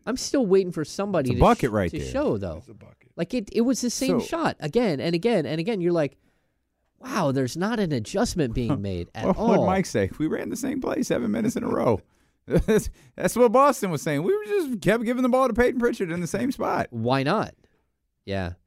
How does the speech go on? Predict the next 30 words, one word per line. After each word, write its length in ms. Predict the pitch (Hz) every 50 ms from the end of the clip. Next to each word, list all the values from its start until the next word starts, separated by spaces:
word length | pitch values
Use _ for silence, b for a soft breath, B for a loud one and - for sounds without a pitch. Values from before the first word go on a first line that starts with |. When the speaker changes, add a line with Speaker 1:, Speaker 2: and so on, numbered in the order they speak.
| _ _ -
Speaker 2:
I 120 | 151 170
think 300 | - - 226 247 247 226
th-, 100 | - -
is 180 | 143 151 127 127
the 100 | 143 143
number 320 | 139 160 196 208 220 214
one 220 | 214 202 165 147
thing 260 | 131 - 120 127 127 120
they 140 | 110 110
gotta 220 | 95 107 104 104 104
figure 340 | - - 101 92 92 90 90
out, 200 | 90 92 90 67
Mike 260 | 76 87 90 85 -
has 180 | 92 87 80
to 80 | - -
figure 300 | 78 - 87 80 80 80
out, 220 | 80 82 80 - -
the 80 | 78
team 240 | 76 - 87 85 82
has 200 | 80 80 80 - -
to 100 | 76 76
figure 280 | - 80 76 78 76
out, 240 | 76 76 73 65 - _ _ _ _ _ -
is 1080 | - 82 76 73 73 71 69 67 65 65 65 64 64 - - - - - - _ _ _ _ _ _ _ _ _ _ _ _ _ _ _ _ _ _ _ _ _ _ _ _ _ _ _ _ _ _
where 220 | - 95 110 131
does 200 | 135 127 98 82
it 100 | 82 -
start? 460 | - - - 80 82 98 117 117 - _ _ _ _ _ _ _ _ _ _ _ _ _ _ _ _ _ _
Speaker 3:
Hmm. 120 | - 98 98 92 85 - _ _ _ _ _ _
Speaker 2:
Because 800 | - 131 117 - 143 127 120 120 117 107 98 - - - - -